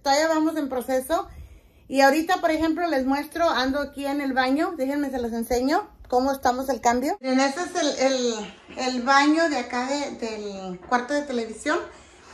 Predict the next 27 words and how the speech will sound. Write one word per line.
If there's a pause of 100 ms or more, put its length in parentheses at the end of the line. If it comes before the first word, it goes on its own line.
(300)
Y
aquí
voy
a
poner
cortina. (440)
Eh,
aquí
lo
teníamos
de
color,
ah,
un, (800)
¿qué
era?
Como
un
gris
bien
bajito. (420)
Y
ahora
le
pusimos
este
beige.